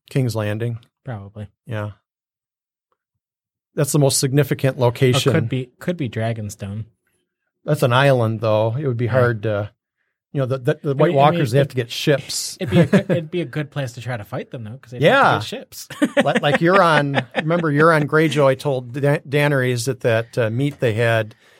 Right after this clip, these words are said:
Speaker 1: "You should go to your island and I'll go to mine. We'll be the only, only ones alive after this is over."
Speaker 2: <laughs> Exactly.
Speaker 1: Since the White Walkers can't, and the, the Whites can't swim. Of course, the Night King might be able to freeze the ocean <laughs> and then just walk over there.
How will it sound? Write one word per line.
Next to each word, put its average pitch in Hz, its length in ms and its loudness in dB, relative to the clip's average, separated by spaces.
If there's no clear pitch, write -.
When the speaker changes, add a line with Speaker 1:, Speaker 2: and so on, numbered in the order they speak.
Speaker 1:
"You 151 140 0
should 147 180 -4
go 151 160 4
to 135 80 -2
your 147 220 2
island 139 420 2
and 123 80 0
I'll 127 140 2
go 131 160 2
to 123 80 0
mine. 131 460 4
We'll 135 120 2
be 131 140 -2
the 127 100 2
only, 127 380 0
only 147 180 0
ones 127 300 2
alive 127 500 4
after 117 240 -2
this 117 200 -4
is 113 100 -4
over." 120 300 2
Speaker 2:
<laughs> - 40 -2
Exactly. 139 460 -6
Speaker 1:
Since 156 180 2
the 151 80 0
White 135 160 4
Walkers 131 440 2
can't, 117 280 0
and 120 260 0
the, 113 280 -2
the 123 140 -6
Whites 131 360 0
can't 120 260 -4
swim. 123 600 0
Of - 60 -8
course, 208 220 4
the 156 60 -2
Night 214 200 4
King 151 220 2
might 143 160 -4
be 147 60 2
able 131 120 2
to 123 60 -2
freeze 143 440 -2
the 127 140 -2
ocean 151 420 0
<laughs> 123 100 -2
and 220 100 -2
then 180 80 2
just 180 160 2
walk 156 260 2
over 208 240 2
there. 127 240 -6